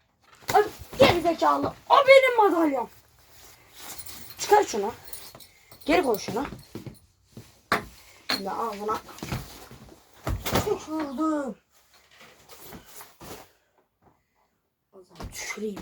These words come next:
ya. Anam. Asiktir. Ben kaçar. Evet arkadaşlar.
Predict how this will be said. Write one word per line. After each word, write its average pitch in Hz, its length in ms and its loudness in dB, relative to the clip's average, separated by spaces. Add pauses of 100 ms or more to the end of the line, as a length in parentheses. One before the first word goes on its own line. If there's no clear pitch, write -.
ya. - 320 -20 (2000)
Anam. 233 200 -8 (1600)
Asiktir. - 480 -16 (1400)
Ben 277 160 6
kaçar. 277 600 2 (2750)
Evet 196 280 6
arkadaşlar. 165 760 -2